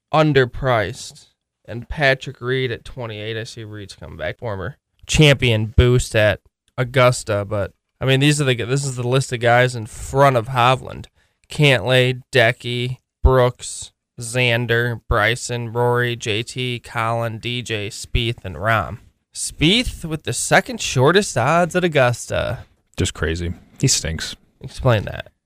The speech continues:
Speaker 2: The, he stinks or just crazy? Which one?
Speaker 1: Why is he ten to one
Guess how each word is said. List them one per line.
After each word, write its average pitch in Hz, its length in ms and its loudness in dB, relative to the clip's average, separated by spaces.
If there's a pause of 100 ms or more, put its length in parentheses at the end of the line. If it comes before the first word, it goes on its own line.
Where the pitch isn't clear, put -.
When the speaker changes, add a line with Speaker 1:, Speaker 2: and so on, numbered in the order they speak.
(160)
Speaker 2:
The, 85 420 -2
he - 200 -4
stinks 147 640 2
or 90 400 -2
just - 220 -4
crazy? - 480 -4 (380)
Which 104 220 -4
one? 85 240 -6 (280)
Speaker 1:
Why 170 240 0
is 254 160 -4
he 185 260 -4
ten 170 360 4
to 143 80 8
one 127 580 4